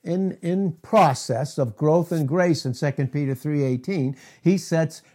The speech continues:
right in place Psalm a hundred and two, verse twenty-three. He weakens my strength. He's gotta weaken it. How? Why? Because he has something against us or because he loves us?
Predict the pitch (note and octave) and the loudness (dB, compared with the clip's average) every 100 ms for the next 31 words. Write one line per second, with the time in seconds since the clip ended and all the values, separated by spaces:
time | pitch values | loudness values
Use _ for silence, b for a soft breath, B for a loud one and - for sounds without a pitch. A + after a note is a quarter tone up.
0 | b C#3+ G3 A3 G#3+ G#3+ G#3 F3+ C#3+ C#3 | b 4 6 4 2 0 0 0 0 0
1 | - E3+ F#3 G3+ F3+ F#3 F3+ F#3+ G3 E3 | -2 -2 0 0 0 0 0 -2 -4 -2
2 | D#3 D3+ B2+ C3+ B2+ - C3+ C3+ B2+ B2 | 0 0 -2 -4 -4 -6 -2 -2 -4 -6
3 | G2 b b C#3 C#3 E3 D3 A#2 G2+ A2+ | -6 b b -2 0 0 -2 -4 -6 -8
4 | G#2+ G#2 - G2+ - - _ _ _ _ | -8 -10 -12 -16 -16 -20 _ _ _ _
5 | _ _ _ _ _ _ _ _ _ _ | _ _ _ _ _ _ _ _ _ _
6 | _ _ _ _ _ _ _ _ _ _ | _ _ _ _ _ _ _ _ _ _
7 | _ _ B2 - C3+ B2 B2 C#3 G2 F#2+ | _ _ -8 -4 -2 0 0 -2 -6 -12
8 | - C3+ E3 B2 _ _ _ _ _ _ | -8 -6 -6 -8 _ _ _ _ _ _
9 | _ _ _ _ - C#3 A2+ _ _ - | _ _ _ _ -6 -6 -6 _ _ -6
10 | C3 C3 B2 B2+ C#3+ B2+ C#3+ C3 A2+ G#2+ | -2 -2 0 2 2 0 -4 -4 -4 -6
11 | G2+ A#2 D3 - F#3+ F#3 D3 A#2+ A#2+ A#2+ | -6 -8 -6 -4 -6 -6 -12 -10 -8 -8
12 | A2 A2 A2 - - - - | -8 -8 -10 -14 -20 -20 -20